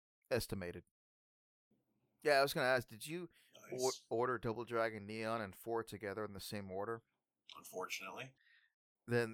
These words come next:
Speaker 1: yeah, that's likely why you didn't get the email, because Neon will be October, four is the September. So you probably, you'll, you'll get them both in sometime around October, likely. That, that's their estimated,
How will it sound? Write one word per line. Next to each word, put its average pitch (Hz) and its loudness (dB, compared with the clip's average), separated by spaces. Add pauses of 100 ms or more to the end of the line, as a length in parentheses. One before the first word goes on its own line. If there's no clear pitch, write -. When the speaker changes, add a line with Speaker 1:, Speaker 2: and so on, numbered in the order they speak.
Speaker 1:
yeah, 98 2
that's 104 -4
likely 113 0
why 104 2
you 104 -6
didn't 107 -12
get 104 -6
the 113 -14
email, 98 -8 (440)
because 104 -6
Neon 123 2
will 104 -2
be 107 -2
October, 110 -2 (320)
four 123 -2
is 107 -6
the 107 -12
September. 101 -4 (640)
So 101 0 (1300)
you 117 -6
probably, 113 4 (200)
you'll, 117 0
you'll 120 0
get 117 0
them 104 -6
both 107 0
in 101 -6 (240)
sometime 107 -4
around 101 -2
October, 90 -6 (840)
likely. 92 -6 (540)
That, 110 -4
that's 117 -4
their 107 -2
estimated, 98 -4